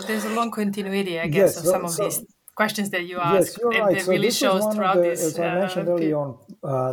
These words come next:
Speaker 2: that problem of co-, or perhaps I didn't mention, but I write early on in the book about the problem of continuity. There is no real continuity between medieval,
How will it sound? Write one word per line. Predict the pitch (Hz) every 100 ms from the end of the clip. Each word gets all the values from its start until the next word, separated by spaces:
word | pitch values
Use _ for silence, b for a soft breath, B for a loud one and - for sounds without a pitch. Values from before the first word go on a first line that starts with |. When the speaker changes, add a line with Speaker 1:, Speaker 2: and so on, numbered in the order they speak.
| 127
Speaker 2:
that | 139 135 139
problem | - 156 151 139
of | 135 -
co-, | 170
or | 139 135 123 -
perhaps | 135 - 170
I | 147
didn't | 147 185 143
mention, | 131 135 143
but | 135
I | 147
write | 151 160 165 160
early | 165 156
on | 147 156
in | 139
the | 135
book | 156 151
about | 143 143 139
the | 131
problem | 123 147 139 135
of | 127 123
continuity. | 123 135 143 180 156 -
There | 117 131
is | 135
no | 143 196 175
real | 151 160 147
continuity | 143 131 143 147 139 135
between | 127 127 135 135 135
medieval, | 143 139 131 127 123